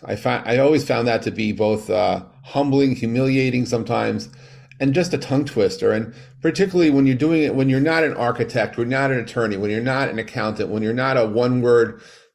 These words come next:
you know, "I'm not a veterinarian." No, I'm not, I'm not a doctor. I am me. And then you define me and you start going out more than five words. Well, I tell everyone who has a product or service to sell on the internet, five words or less. As a person,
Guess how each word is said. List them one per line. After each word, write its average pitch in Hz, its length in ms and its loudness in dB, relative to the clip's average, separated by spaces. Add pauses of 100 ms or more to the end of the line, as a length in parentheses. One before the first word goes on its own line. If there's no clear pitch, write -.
(260)
you 127 160 0
know, 113 180 -2
"I'm 120 140 -2
not 131 140 0
a 123 40 0
veterinarian." 117 760 0
No, 110 240 0
I'm 117 120 -2
not, 127 380 -2 (180)
I'm 117 100 -8
not 123 160 0
a - 20 -4
doctor. 123 420 0
I 120 200 0
am 117 140 -2
me. 123 420 -2 (640)
And 120 140 0
then 127 120 2
you 127 100 2
define 131 440 0
me 139 280 2
and 117 80 -4
you 113 60 -6
start 117 300 0
going 123 200 0
out 113 160 -2
more 117 160 2
than 120 120 0
five 110 300 0
words. 120 360 2
Well, 113 180 4
I 120 100 2
tell 120 200 2
everyone 131 420 0
who 113 160 -4
has 110 180 0
a 95 40 -8
product 117 380 0
or 104 60 -4
service 120 340 -2
to - 100 -12
sell 117 220 -2
on 107 60 -2
the 113 80 -2
internet, 123 340 -2
five 117 280 0
words 113 160 0
or 107 60 0
less. 117 420 0 (560)
As 117 140 0
a 117 60 -2
person, 117 800 -2